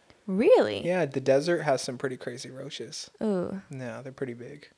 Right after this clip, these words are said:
Speaker 1: Why, why those? Like, is it the climate?
Speaker 2: Yeah, it could be desert vibes, like,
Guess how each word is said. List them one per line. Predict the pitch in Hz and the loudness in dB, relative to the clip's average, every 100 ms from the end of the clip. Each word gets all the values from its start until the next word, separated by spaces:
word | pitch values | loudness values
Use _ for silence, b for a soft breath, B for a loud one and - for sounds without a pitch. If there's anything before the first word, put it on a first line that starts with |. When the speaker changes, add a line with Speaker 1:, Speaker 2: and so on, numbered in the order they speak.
| _ _ | _ _
Speaker 1:
Why, | - 202 214 240 240 233 - - - _ - 196 - | 2 4 6 6 4 2 -2 -8 -20 _ -10 -10 -8
why | 208 185 190 214 254 | -6 0 2 2 4
those? | 185 262 277 - - _ _ - | 4 4 0 -2 -10 _ _ -8
Like, | 202 | -4
is | - 202 | 0 2
it | 196 | 2
the | 180 | 0
climate? | - 165 147 180 320 466 - - | -4 -4 0 0 0 -4 -8 -8
Speaker 2:
Yeah, | 165 143 123 | -6 -2 -4
it | |
could | - 135 | -2 -4
be | 127 | -4
desert | 123 120 120 131 127 | -2 -2 0 -2 -4
vibes, | 139 131 127 127 127 - | 0 2 4 2 -2 -4
like, | 127 113 | -4 -4